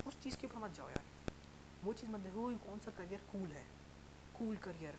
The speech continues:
कहते हैं ना कूल, क्योंकि ये, ये चीज़ बहुत ज़्यादा कूल है यार, इस टाइम पे बहुत ज़्यादा बढ़ रही है यार, यही कर ले। पहले क्या था, इंजीनियरिंग था, डॉक्टर था, अब ये बहुत ज़्यादा कूल चीज़ थी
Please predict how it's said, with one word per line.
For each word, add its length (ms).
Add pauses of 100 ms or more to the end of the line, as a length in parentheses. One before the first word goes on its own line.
(120)
कहते 160
हैं 20
ना 160
कूल, 160
क्योंकि 240
ये, 140 (180)
ये 60
चीज़ 200
बहुत 180
ज़्यादा 180 (100)
कूल 160
है 180
यार, 180 (400)
इस 100
टाइम 140
पे 60
बहुत 200
ज़्यादा 200
बढ़ 140
रही 220
है 80
यार, 220
यही 200
कर 100
ले। 140 (640)
पहले 240
क्या 160
था, 200 (180)
इंजीनियरिंग 580
था, 220 (480)
डॉक्टर 380
था, 220 (200)
अब 100
ये 80
बहुत 200
ज़्यादा 220
कूल 200
चीज़ 260
थी 100